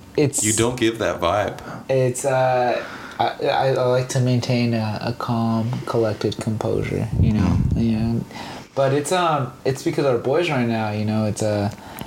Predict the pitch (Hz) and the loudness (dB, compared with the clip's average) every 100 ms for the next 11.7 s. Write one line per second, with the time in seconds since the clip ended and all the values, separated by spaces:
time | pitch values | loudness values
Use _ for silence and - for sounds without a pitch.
0 | - - - 107 110 127 139 127 156 147 | -12 -10 -6 -2 0 2 2 0 0 0
1 | 123 147 135 87 - 120 123 - - - | 2 2 2 0 -2 2 2 0 -2 -4
2 | - - 98 - 95 92 - 87 82 80 | -2 -2 0 2 2 2 2 0 0 0
3 | 73 76 78 - - 80 139 78 - 76 | 0 0 0 2 2 2 2 2 2 0
4 | - 90 98 117 113 87 - 73 71 76 | -2 0 2 2 2 0 0 -2 -2 -2
5 | 76 76 - - - - - - - - | 0 -2 -6 -6 -4 -4 -6 -8 -12 -16
6 | - - - - 117 - 139 165 165 165 | -20 -20 -18 -4 -2 -2 -2 0 2 0
7 | 135 - 117 107 104 101 - - 120 131 | -2 0 2 2 0 0 -2 0 2 2
8 | 85 107 104 90 85 95 135 175 - 156 | 0 0 0 0 0 2 2 2 0 0
9 | 113 95 87 104 104 - 82 76 78 - | 2 0 0 0 2 0 0 0 -2 -4
10 | - - - - 87 85 76 - - 101 | -8 -16 -8 0 2 4 2 0 0 0
11 | 101 - 95 87 82 - | -2 -2 0 0 -2 -6